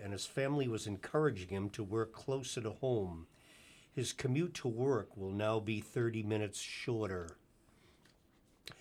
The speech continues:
The Belmont Citizen Herald had the opportunity to meet with Richards, uh, before his departure and ask him to reflect on his time at B H S. "What will you miss most about B H S?"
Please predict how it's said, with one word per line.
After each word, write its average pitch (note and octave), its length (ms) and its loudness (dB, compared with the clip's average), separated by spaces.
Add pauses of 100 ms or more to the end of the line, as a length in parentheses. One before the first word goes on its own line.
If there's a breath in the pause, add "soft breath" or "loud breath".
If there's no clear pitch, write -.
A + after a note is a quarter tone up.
(260 loud breath)
The B2 100 2
Belmont D3+ 500 6
Citizen D3+ 440 0
Herald A2+ 480 0
had G#2 120 -6
the A2+ 120 2
opportunity B2 560 0
to A#2 80 2
meet C3+ 280 0
with G2+ 220 2
Richards, G#2 640 -2 (560 loud breath)
uh, A2+ 40 -4
before B2+ 400 2
his G#2+ 140 2
departure B2+ 800 2 (280 loud breath)
and A#2+ 140 2
ask E3 340 0
him E3+ 120 6
to D3+ 80 4
reflect D3 480 2
on F#2+ 100 2
his G2 160 -2
time A2 320 4
at G#2+ 140 0
B G#2+ 200 2
H G#2 240 0
S. - 540 -4 (880 loud breath)
"What F3+ 180 2
will A#3 140 0
you F#3 120 6
miss F#3 260 4
most D3+ 420 4
about G#2+ 340 0
B G#2+ 220 2
H G2+ 240 0
S?" - 520 -4